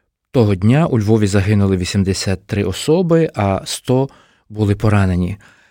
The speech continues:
Станіслав Лем описує одному з своїх інтерв'юерів,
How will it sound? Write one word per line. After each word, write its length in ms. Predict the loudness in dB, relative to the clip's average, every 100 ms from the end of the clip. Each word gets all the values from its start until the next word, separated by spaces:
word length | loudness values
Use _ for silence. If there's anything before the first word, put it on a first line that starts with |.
| _
Станіслав 540 | -4 0 0 0 -2
Лем 380 | 0 2 2 0
описує 800 | -4 -2 -2 -2 -2 0 2 0 -4 -14 -20 _ -16
одному 360 | -2 0 2
з 60 | -2
своїх 680 | -6 -10 -8 -4 -2 -4
інтерв'юерів, 1040 | -4 -4 -2 2 4 4 2 0 -4 -8